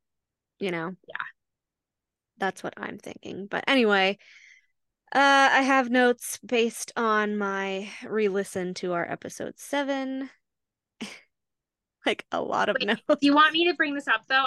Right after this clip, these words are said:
Speaker 2: I just
Speaker 1: Yeah.
Speaker 2: So, I, I find this really interesting, too. Dread curled in Hunt's gut as the Autumn King murmured, "Micah." The arch-, archangel must have done it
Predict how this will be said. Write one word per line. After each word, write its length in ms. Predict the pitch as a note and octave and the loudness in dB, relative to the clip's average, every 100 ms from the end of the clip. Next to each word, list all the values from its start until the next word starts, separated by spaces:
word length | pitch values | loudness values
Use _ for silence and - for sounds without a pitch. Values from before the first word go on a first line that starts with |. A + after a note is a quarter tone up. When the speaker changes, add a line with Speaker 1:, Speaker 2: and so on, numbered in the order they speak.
| A3+ | -2
Speaker 2:
I 60 | A#3+ | -8
just 160 | C#4+ _ _ _ | -14 _ _ _
Speaker 1:
Yeah. 160 | G#3 G3 - _ _ - G#3 _ _ _ _ _ _ _ _ _ _ _ _ _ _ _ _ _ _ _ | -2 -2 -6 _ _ -12 -12 _ _ _ _ _ _ _ _ _ _ _ _ _ _ _ _ _ _ _
Speaker 2:
So, 200 | - C#4 C4+ - _ _ - - _ B3+ | -4 -2 -2 -8 _ _ -8 -8 _ -2
I, 120 | C#4+ | 0
I 40 | D#4+ | 4
find 300 | F4 F4+ G4 | 4 2 -2
this 120 | F#4 | -4
really 200 | D4+ C#4+ | -2 -2
interesting, 560 | A#3 B3+ A#3+ - G#3+ G#3+ | -4 -10 -14 -14 -14 -12
too. 220 | - G#3+ - - - _ | -6 -4 -6 -14 -20 _
Dread 400 | - C4+ C#4 E4+ | 2 6 6 4
curled 360 | - - F4 F4 | 0 2 4 2
in 120 | C4+ | -2
Hunt's 440 | C#4 C#4 C4+ - - | -2 0 -2 -4 -4
gut 260 | B3 A3+ - - | 2 2 2 -6
as 160 | B3 | -6
the 80 | B3 | -4
Autumn 280 | A#3 A3+ B3 | -2 -2 -4
King 240 | A#3+ B3+ | -8 -6
murmured, 380 | A#3 A#3 A3+ A3+ | -2 -2 0 -2
"Micah." 400 | G#3 A3+ A3+ - - - | -2 -2 -2 -4 -8 -2
The 80 | A#3+ | 2
arch-, 180 | B3 C4 - _ - | 4 4 0 _ 0
archangel 960 | B3+ C#4 B3 A#3+ _ B3+ A#3 A3 G3 G#3+ | 0 0 -8 -12 _ -16 -8 -4 -2 0
must 240 | A3+ B3+ | -2 -2
have 140 | D4+ G#3 | -4 -2
done 160 | A3 | -4
it 120 | A3 | -4